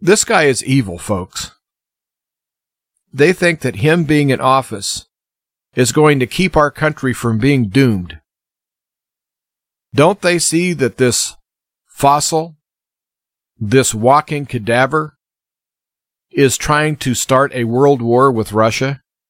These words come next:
Don't they see the corruption? Don't they see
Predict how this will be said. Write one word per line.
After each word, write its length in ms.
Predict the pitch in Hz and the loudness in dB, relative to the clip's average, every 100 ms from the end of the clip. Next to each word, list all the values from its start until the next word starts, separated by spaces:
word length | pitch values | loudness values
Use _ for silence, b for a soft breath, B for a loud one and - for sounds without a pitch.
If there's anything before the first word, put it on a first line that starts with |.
| _ _ _ _ _ _ _ - | _ _ _ _ _ _ _ 0
Don't 280 | 147 175 | 2 2
they 140 | 165 156 | 0 0
see 240 | - 165 | -2 -2
the 120 | 147 | -4
corruption? 640 | 120 - 117 127 - 147 120 | -4 0 2 2 -2 -6 0
Don't 240 | 135 156 | 0 2
they 160 | 156 139 | 0 0
see 520 | - 147 151 151 | 0 0 2 0